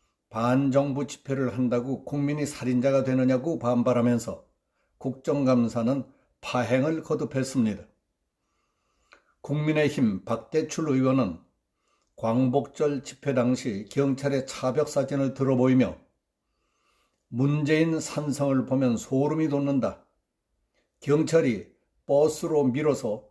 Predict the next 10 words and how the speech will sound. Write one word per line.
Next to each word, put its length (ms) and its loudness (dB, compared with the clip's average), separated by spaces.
집회 540 -4
참가자들을 920 -2
코로나 460 0
소굴에 500 -4
가둬버렸다. 760 0
정부 380 2
입장에서 680 0
안 220 2
나왔으면 580 2
좋았겠지만은 880 0